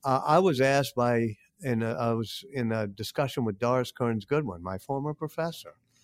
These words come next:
it so happens, and when I was in college, and it was, "Who were the great science presidents ever?" And, uh, she said, "Teddy Roosevelt and Lincoln," and gave good argument for it. And I said, "Counterintuitively, Dwight Eisenhower."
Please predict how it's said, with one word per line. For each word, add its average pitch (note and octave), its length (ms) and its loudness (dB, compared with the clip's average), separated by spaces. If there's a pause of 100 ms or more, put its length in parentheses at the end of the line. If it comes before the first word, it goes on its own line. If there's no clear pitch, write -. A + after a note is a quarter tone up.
(320)
it G2 140 -8
so G2 200 -4
happens, G2+ 540 -6
and F#2 280 -10
when G2 120 -2
I G2+ 120 0
was G2+ 160 -2
in G2+ 140 -4
college, A2 540 -2 (440)
and C#3 160 4
it D3 100 4
was, C3+ 240 4 (100)
"Who F3+ 120 4
were F3+ 100 2
the C3+ 100 0
great B2+ 380 4
science B2 520 0
presidents G#2 760 -4
ever?" G2+ 300 -4 (520)
And, B2 560 4
uh, A#2 280 4
she D3 240 0
said, A#2 500 2 (400)
"Teddy A2+ 240 0
Roosevelt G#2+ 640 -2
and G2 200 -4
Lincoln," G#2 300 -4 (100)
and G2 140 -10
gave F#2 300 -8
good G2 200 -10
argument F#2+ 500 -10
for G#2+ 340 -10
it. - 60 -20 (600)
And C#3+ 100 -2
I E3 100 2
said, C3+ 460 2
"Counterintuitively, C#3 1160 2
Dwight A2+ 300 2
Eisenhower." G2+ 920 -2